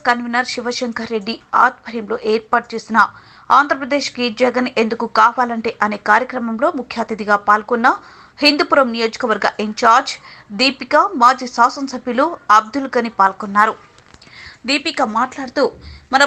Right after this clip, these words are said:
ప్రభుత్వంలో కేవలం ఒక్క పదిహేడవ వార్డ్ కోట ఏరియా ఒకటి వార్డ్ సచివాలయ పరిధిలో ప్రజలకు వివిధ పథకాల ద్వారా డీబీటీ క్రింద తొమ్మిది కోట్ల డెబ్బై ఏడు లక్షల తొంభై ఒక్క వేల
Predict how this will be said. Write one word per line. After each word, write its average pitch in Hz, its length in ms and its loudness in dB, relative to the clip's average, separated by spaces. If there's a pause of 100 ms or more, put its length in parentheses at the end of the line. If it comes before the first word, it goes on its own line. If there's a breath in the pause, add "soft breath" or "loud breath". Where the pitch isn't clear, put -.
ప్రభుత్వంలో 294 640 -2 (260)
కేవలం 254 340 2 (200)
ఒక్క 247 220 0 (140)
పదిహేడవ 233 480 -2 (100)
వార్డ్ 226 240 2 (220)
కోట 240 160 -4 (220)
ఏరియా 208 200 0 (100)
ఒకటి 214 260 -6 (120)
వార్డ్ 220 280 2
సచివాలయ 208 500 -4 (100)
పరిధిలో 240 380 0 (480 loud breath)
ప్రజలకు 285 520 0 (140)
వివిధ 247 220 -4 (160)
పథకాల 277 360 -2 (200)
ద్వారా 233 220 6 (1000 soft breath)
డీబీటీ 285 520 0 (520)
క్రింద 247 280 2 (600)
తొమ్మిది 294 300 2 (100)
కోట్ల 233 280 2 (380)
డెబ్బై 226 260 0 (200)
ఏడు 277 200 4
లక్షల 240 360 -2 (320)
తొంభై 220 340 -6
ఒక్క 240 240 -2
వేల 214 160 2